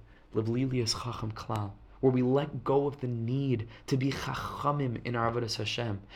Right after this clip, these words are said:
and just to do the right thing in a simple way, in a private way, in a quiet way, in a way even sometimes that seems silly,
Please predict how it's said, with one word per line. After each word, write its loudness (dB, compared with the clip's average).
and 2
just -2
to 2
do 2
the 4
right 4
thing -2
in -2
a -2
simple 0
way, 2
in 4
a 6
private 0
way, 0
in 6
a 6
quiet 4
way, 2
in 12
a 12
way 10
even 6
sometimes 4
that 2
seems 2
silly, 4